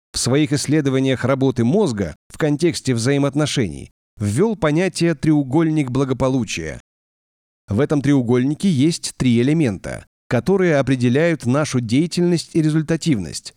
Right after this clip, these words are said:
тело плюс мозг, социальные связи и наше сознание.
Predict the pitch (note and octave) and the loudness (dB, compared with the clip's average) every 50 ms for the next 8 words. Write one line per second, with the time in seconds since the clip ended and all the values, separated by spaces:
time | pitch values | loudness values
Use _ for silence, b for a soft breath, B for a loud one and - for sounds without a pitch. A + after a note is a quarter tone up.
0 | _ _ _ _ _ _ - - C#3 D3 C#3+ B2+ A#2 - A2+ A2+ G#2 - G#2 G2 | _ _ _ _ _ _ -2 0 2 2 2 0 -2 0 0 -2 -2 -2 -2 -2
1 | F2+ G#2 C#3+ D#3 - - - - - _ _ - - B2 - - - C#3+ C#3 B2 | -2 0 -2 -2 -4 -8 -12 -14 -16 _ _ -6 -2 -2 -2 0 0 0 2 2
2 | A2 G2 F#2 F2 F2 E2 - - A#2+ D#3 F#3+ E3+ D#3+ F3+ E3+ D#3+ - _ _ _ | 0 -2 -2 -4 -6 -4 -2 0 2 2 2 2 0 0 -2 -2 -4 _ _ _
3 | _ - D#3 C#3+ C3 B2 A#2 B2 D3+ C#3+ - - D3 A#2+ C3+ B2+ A#2 A2 A#2+ A#2+ | _ 0 2 2 4 2 2 2 0 0 -2 -2 -2 0 0 0 0 0 0 -2
4 | G#2+ F#2 D#2 G1+ G1+ G1+ - | -2 -4 -6 -10 -14 -16 -18